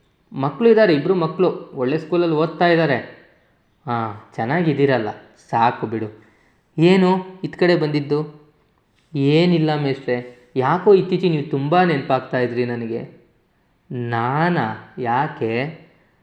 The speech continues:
"ಏನಿಲ್ಲ ಮೇಷ್ಟ್ರೆ, ನಮ್ಮ ಸ್ಕೂಲು ಹೇಗಿತ್ತು?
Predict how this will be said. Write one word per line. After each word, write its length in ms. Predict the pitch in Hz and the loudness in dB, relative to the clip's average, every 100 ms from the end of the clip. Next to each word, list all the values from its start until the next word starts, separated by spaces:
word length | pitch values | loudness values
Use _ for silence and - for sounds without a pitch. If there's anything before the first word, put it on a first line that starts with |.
| _ _ | _ _
"ಏನಿಲ್ಲ 520 | 156 139 160 185 175 160 | -4 2 2 4 4 2
ಮೇಷ್ಟ್ರೆ, 720 | 139 131 - 117 113 147 - _ _ _ 147 | 0 -4 0 0 0 -4 -12 _ _ _ -2
ನಮ್ಮ 200 | 156 175 | 0 0
ಸ್ಕೂಲು 600 | 175 - 226 208 175 170 | -2 -4 0 4 4 4
ಹೇಗಿತ್ತು? 840 | - 160 170 156 160 135 127 - | 0 0 2 0 -2 -6 -6 -8